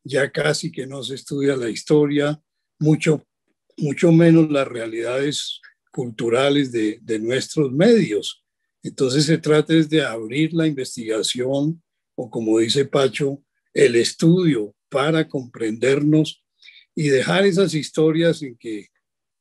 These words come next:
los, yo lo dividía entre los optis y los pesis. Los optis, los optimistas que escogen cinco obras de un país, y los pesimistas que vemos todo lo que se está haciendo en la, en la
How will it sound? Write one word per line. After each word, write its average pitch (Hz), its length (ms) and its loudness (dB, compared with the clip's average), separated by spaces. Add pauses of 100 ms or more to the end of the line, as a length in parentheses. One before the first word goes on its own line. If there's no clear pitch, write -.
los, 117 540 -6
yo 147 480 4
lo 151 280 2
dividía 131 460 -2
entre 151 220 0
los 120 240 -6
optis 165 580 -2
y 139 120 -10
los 117 260 -8
pesis. 147 520 -4
Los 113 220 -6
optis, 165 420 -6
los 143 200 -2
optimistas 143 960 0 (440)
que 127 200 4
escogen 165 500 4
cinco 165 420 0
obras 160 440 4
de 151 100 -4
un 151 100 -4
país, 151 680 -6 (280)
y 156 140 -6
los 165 220 0
pesimistas 165 800 0
que 117 160 -8
vemos 135 500 -6 (420)
todo 139 240 2
lo 143 140 4
que 120 100 -10
se 110 140 -6
está 131 220 -2
haciendo 139 520 0
en 120 120 -6
la, 104 280 -6 (640)
en 123 220 -10
la 107 500 -2